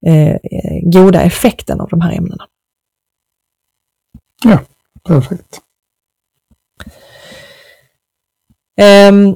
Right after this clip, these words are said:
Speaker 1: om vi då tittar lite mer på, eh, nadplus, eh, så vet vi till exempel att, eh, åldrade celler och neuroinflammation, alltså inflammation i, i våra nervceller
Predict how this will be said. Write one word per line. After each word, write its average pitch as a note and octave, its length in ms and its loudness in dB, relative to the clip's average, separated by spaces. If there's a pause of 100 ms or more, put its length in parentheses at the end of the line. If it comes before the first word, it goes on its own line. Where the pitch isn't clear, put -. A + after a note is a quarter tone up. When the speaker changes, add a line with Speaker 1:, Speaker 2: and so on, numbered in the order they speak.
Speaker 1:
om A#3+ 80 -2
vi B3 60 2
då B3 100 2
tittar C#4 220 0
lite A#3+ 180 0
mer A#3 140 0
på, G3 600 2
eh, F#3 200 0
nadplus, G3 680 -4 (1040)
eh, F3 560 2 (280)
så G3 680 2
vet G3+ 320 0
vi F#3+ 80 2
till G3 180 0
exempel F3+ 480 -2
att, F3 280 -6
eh, F3 400 2 (920)
åldrade A3+ 320 2
celler F3 480 -2
och - 180 -4
neuroinflammation, F3+ 1000 -2
alltså F3+ 420 0
inflammation G3 680 -2
i, E3+ 260 -2
i F3+ 140 -2
våra E3+ 220 -4
nervceller E3+ 880 -2